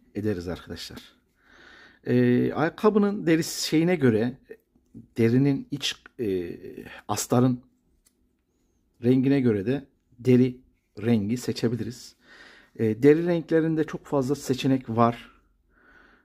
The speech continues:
E, bu malzemeleri, bu deriyi nereden temin ederiz?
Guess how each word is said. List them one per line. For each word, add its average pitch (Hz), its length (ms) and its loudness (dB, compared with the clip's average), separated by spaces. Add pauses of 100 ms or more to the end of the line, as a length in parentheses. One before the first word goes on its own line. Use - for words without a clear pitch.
(120)
E, 101 220 -4
bu 147 100 0
malzemeleri, 160 720 4
bu 139 120 -4
deriyi 156 320 4
nereden 151 300 2
temin 110 320 2
ederiz? 113 480 -2